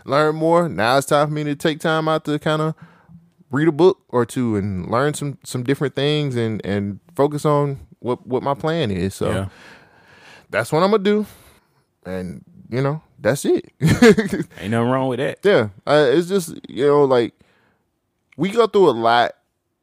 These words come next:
Speaker 1: as, um, people.
Speaker 2: Mm.
Speaker 1: We go through a lot of stuff. It happens. Life happens. Life does what it needs to do to, uh, kick you in the ass or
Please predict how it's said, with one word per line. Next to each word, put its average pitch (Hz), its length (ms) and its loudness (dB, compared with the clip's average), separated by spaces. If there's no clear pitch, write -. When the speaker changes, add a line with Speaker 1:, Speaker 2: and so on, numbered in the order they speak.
Speaker 1:
as, 110 540 -6
um, 101 680 -4
people. 190 440 -2
Speaker 2:
Mm. 87 240 -10
Speaker 1:
We 147 120 -6
go 170 160 0
through 156 180 0
a - 20 2
lot 95 240 -2
of 95 60 -10
stuff. 87 420 -12
It 151 140 0
happens. 90 600 -8
Life 147 260 2
happens. 131 540 -2
Life 113 260 0
does 123 220 2
what 120 140 0
it 101 80 -6
needs 101 300 -4
to - 100 -12
do 95 380 -4
to, 87 280 -2
uh, 85 300 -4
kick - 220 -6
you 127 80 -4
in 123 100 -4
the 117 60 -2
ass 123 500 -2
or 90 460 -4